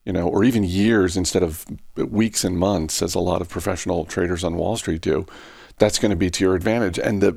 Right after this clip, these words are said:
you know, again, I understand, I'm, I'm not saying any of the, the things I mentioned at the top of the show aren't real,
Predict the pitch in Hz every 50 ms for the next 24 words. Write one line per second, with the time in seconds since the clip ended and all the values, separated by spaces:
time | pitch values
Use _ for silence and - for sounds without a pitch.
0 | - - - 110 98 90 95 - - 107 98 135 143 131 98 78 85 - - -
1 | - - - - - _ _ - 104 101 101 113 120 120 120 - - - 120 117
2 | - - - 117 110 110 - 113 107 107 117 131 - - 151 131 117 - - 110
3 | 117 110 101 95 95 98 107 - _ - 101 104 98 95 - - 101 101 95 87
4 | 87 90 90 92 90 98 107 107 - 110 95 90 87 87 - - 87 - 101 95
5 | 87 92 87 90 - - 92 92 90 87 87 - - - - - - - - -
6 | - 107 98 92 - - 95 92 90 110 135 127 76 73 - - - -